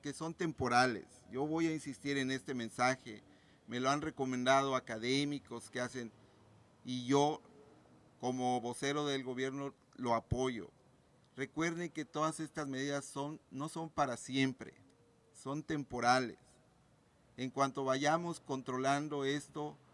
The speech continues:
vamos a volver a nuestra vida normal. Y entonces, como he dicho, todos correremos, todos nos abrazaremos, todos tendremos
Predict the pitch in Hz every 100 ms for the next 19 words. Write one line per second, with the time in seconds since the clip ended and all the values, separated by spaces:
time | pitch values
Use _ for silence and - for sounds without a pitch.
0 | - - 123 160 170 - 147 131 139 147
1 | 139 131 - 123 120 135 135 123 107 113
2 | 123 113 - - - - - 127 127 147
3 | 156 165 135 - 127 139 143 147 156 131
4 | - 143 156 - 131 123 123 139 156 156
5 | 156 151 151 - - - _ _ 143 160
6 | 160 139 127 117 117 110 117 131 151 156
7 | 147 143 - 143 151 143 131 123 131 139
8 | 131 -